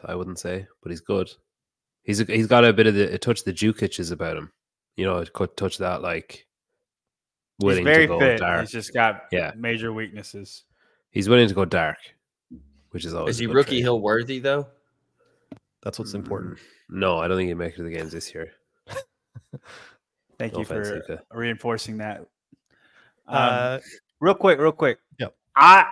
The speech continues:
Speaker 2: I, I just wanna say I appreciated Chan Young much better than Young Jae. Um, I don't know if we're gonna just try to hit every race there is, but, uh,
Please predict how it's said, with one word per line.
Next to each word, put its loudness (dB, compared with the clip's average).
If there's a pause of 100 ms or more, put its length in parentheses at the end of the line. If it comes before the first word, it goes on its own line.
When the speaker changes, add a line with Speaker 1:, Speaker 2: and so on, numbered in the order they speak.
(120)
Speaker 2:
I, 8
I 8
just -4
wanna -4
say 4
I 8
appreciated 0
Chan 2
Young -4 (300)
much -4
better 2
than -6
Young 0
Jae. 0 (480)
Um, 6 (100)
I 10
don't 8
know 8
if 2
we're -2
gonna 2
just -4
try 6
to 2
hit 2
every 0
race -2
there -2
is, -4 (120)
but, 4
uh, 4